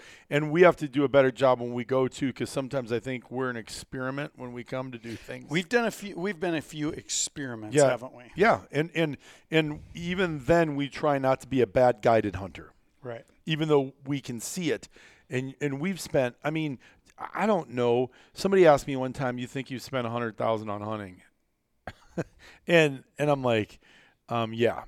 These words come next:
Speaker 1: Um, the better question, not, and I shouldn't say a better question 'cause I don't wanna come off pretentious in any way, shape, or form. But one of the biggest expenses in building this company, Rolling Bones Outdoors, has been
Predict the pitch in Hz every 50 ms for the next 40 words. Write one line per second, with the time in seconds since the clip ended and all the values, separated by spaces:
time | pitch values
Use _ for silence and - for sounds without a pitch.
0 | - _ _ _ - - 131 131 127 123 120 117 113 110 110 107 147 165 185 180
1 | - - 147 131 117 107 113 117 120 117 - 131 139 143 147 - - 139 143 139
2 | 147 151 147 143 123 - - 151 131 107 - 127 117 - 123 117 107 - - 110
3 | - - 104 92 92 113 110 107 117 117 117 110 107 101 - 120 110 107 104 98
4 | - _ - - - _ - - 113 - - 123 110 - - 101 - - 107 104
5 | 101 101 101 104 104 98 - - 117 107 - 107 - - 113 110 104 101 - _
6 | - - _ _ _ _ - 127 135 - - _ _ _ _ - 135 139 151 160
7 | 170 151 151 120 104 _ _ - 147 151 147 170 160 143 - - 139 - - -
8 | - - - 135 123 120 120 - - 113 104 101 98 92 - 113 104 101 95 92
9 | - 117 113 113 113 110 110 107 104 104 101 90 - - - 107 101 90 - 98
10 | 95 87 87 90 90 92 95 92 92 87 92 90 87 85 85 95 87 82 82 -
11 | 87 85 78 73 - - - - - _ _ _ _ _ _ _ _ _ _ _
12 | _ _ _ _ _ - 127 117 104 107 117 104 98